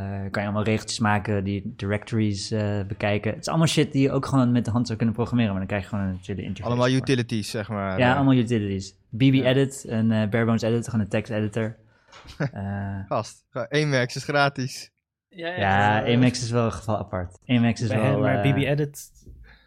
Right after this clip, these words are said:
Speaker 4: ja, oké, ja, Sublime Text of zo, eh, zoiets is dat dan, toch?
Speaker 1: Ja, precies. Het lijkt een beetje op Sublime Text.
Speaker 4: Ja.
Speaker 1: Ja.
Speaker 2: Oké.
Speaker 1: Eh, B B Edit is ook een soort van, eh,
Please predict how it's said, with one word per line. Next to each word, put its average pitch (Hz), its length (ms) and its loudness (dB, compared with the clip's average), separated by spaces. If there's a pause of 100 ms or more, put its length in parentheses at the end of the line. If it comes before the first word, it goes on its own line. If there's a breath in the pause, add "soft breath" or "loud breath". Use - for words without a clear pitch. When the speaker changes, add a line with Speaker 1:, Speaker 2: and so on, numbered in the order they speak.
(100)
Speaker 4:
ja, 135 260 4
oké, 139 140 2
ja, 143 260 8
Sublime 147 400 2
Text 143 260 -2
of 131 60 -10
zo, 131 280 -2
eh, 120 640 -6
zoiets 120 320 -4
is 107 60 -12
dat - 160 -16
dan, 104 220 -6
toch? 143 120 -2
Speaker 1:
Ja, 123 200 4
precies. 98 240 -4
Het 104 80 -4
lijkt 107 180 4
een 104 60 -2
beetje 107 160 0
op 95 60 -8
Sublime 92 300 -4
Text. - 400 -16
Speaker 4:
Ja. 95 180 -8 (280)
Speaker 1:
Ja. - 220 -12 (520)
Speaker 2:
Oké. 95 360 -12
Speaker 1:
Eh, 95 300 -8 (500)
B - 20 0
B 98 40 -2 (120)
Edit 120 340 4
is 131 160 -2
ook 123 340 2
een 107 60 -8
soort 117 200 0
van, 113 300 2
eh, 107 420 0